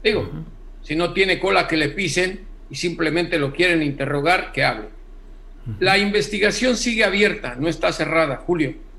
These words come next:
Speaker 2: Ujú.
Speaker 1: Te voy a dar un detalle para que sepas. El, el agente que está a cargo de la investigación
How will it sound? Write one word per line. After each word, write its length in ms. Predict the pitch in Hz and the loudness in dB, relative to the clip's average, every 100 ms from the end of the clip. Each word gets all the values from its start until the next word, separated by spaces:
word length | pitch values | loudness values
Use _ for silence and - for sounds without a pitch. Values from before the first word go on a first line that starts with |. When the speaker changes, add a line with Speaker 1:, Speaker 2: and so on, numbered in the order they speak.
| - - | -14 -10
Speaker 2:
Ujú. 280 | 101 95 82 - - - | -8 -8 -10 -14 -18 -10
Speaker 1:
Te 80 | 156 | -4
voy 140 | 170 | 2
a 60 | 202 | 4
dar 160 | 202 202 | 4 4
un 100 | 208 | 2
detalle 500 | 175 - 160 123 - - - - - - | 2 4 2 2 -8 -16 -16 -16 -16 -6
para 220 | 127 127 | -4 -4
que 100 | 135 | -4
sepas. 440 | - 139 - - - - - - - - - - - - - - - - | -4 -6 -6 -16 -18 -18 -18 -18 -18 -18 -18 -18 -18 -18 -18 -18 -14 0
El, 720 | 170 175 175 175 180 175 - - - - - - - - - | 4 6 6 6 4 2 -4 -14 -18 -18 -20 -18 -18 -12 -2
el 140 | 175 | 2
agente 440 | 175 214 247 - - | 4 4 2 0 -2
que 60 | |
está 180 | 143 196 | -2 -2
a 60 | 180 | 0
cargo 340 | 170 139 120 - - - - - - | 0 0 -4 -14 -18 -16 -18 -16 -4
de 100 | 143 | 0
la 140 | 135 | 0
investigación 760 | 135 139 135 151 147 139 233 | 0 0 -2 -2 0 2 2